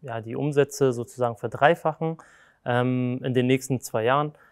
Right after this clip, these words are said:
Dann ist er auf uns zugekommen. Das war die Herausforderung. Wir sind darauf eingegangen.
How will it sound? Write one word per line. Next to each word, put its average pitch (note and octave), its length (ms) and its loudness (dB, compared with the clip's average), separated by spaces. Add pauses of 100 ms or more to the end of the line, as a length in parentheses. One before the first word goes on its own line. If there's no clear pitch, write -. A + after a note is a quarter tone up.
(320)
Dann B2 160 2
ist C3+ 140 0
er C3 60 6
auf A#2+ 140 2
uns A#2 120 -6
zugekommen. D#3+ 380 2
Das B2+ 160 0
war C3+ 80 8
die B2+ 80 4
Herausforderung. D#3 920 2
Wir A#2 60 -6
sind A#2+ 140 -4
darauf A2+ 300 -2
eingegangen. F#3 640 0